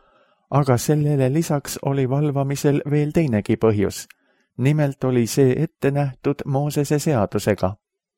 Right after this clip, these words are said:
Selle kohta on teises Moosese raamatus kaheteistkümnendas peatükis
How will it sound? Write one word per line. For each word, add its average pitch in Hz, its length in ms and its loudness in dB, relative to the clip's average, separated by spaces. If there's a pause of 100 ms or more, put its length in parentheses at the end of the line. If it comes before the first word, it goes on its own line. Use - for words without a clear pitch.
(300)
Selle 160 440 2
kohta 135 580 0
on 127 260 -2
teises 143 520 -2
Moosese 127 540 -2
raamatus 147 840 -2
kaheteistkümnendas 117 1200 -2
peatükis 147 760 0